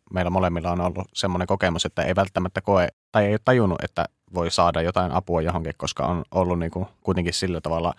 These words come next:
etuoikeutetussa asemassa, että ei ole ehkä kokenut tarvitsevansa niitä tai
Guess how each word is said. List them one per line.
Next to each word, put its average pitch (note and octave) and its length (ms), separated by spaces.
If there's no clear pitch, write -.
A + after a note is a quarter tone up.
etuoikeutetussa E2+ 680
asemassa, F#2 400
että - 180
ei G2 220
ole G2 140
ehkä G#2 200
kokenut A2+ 420
tarvitsevansa G2 600
niitä F2 280
tai E2+ 280